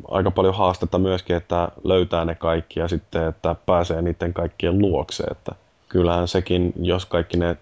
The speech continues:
tuhat yksi meinas kerätä, niin vaati vähän aikaa ja sitten toisaalta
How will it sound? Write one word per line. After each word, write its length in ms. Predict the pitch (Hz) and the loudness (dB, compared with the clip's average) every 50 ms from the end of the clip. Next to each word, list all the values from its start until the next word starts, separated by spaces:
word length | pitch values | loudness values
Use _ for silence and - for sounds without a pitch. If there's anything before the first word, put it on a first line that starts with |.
| _ - | _ -4
tuhat 280 | 95 92 92 87 - | -2 -2 -2 0 2
yksi 180 | 92 90 - - | 2 0 2 0
meinas 300 | 85 85 85 87 90 - | -2 0 0 0 -2 -4
kerätä, 460 | - - 90 85 85 80 - 78 78 | -2 0 0 2 0 -2 -2 -4 -6
niin 300 | 78 78 80 80 80 85 90 - _ - - - - | -6 -6 -6 -6 -6 -8 -10 -14 _ -20 -20 -10 -2
vaati 260 | - 90 87 85 87 85 | 0 0 2 2 2 0
vähän 220 | 90 92 92 82 | 2 2 2 2
aikaa 460 | 87 90 85 82 - - 82 82 80 | 2 2 0 0 -2 -4 -4 -2 -2
ja 60 | 80 | -4
sitten 240 | 82 - - - - _ - | -4 -8 -10 -12 -14 _ -6
toisaalta 540 | - 78 82 - 73 76 - - 78 73 | -4 -4 -2 -2 -2 -4 -2 -2 -4 -4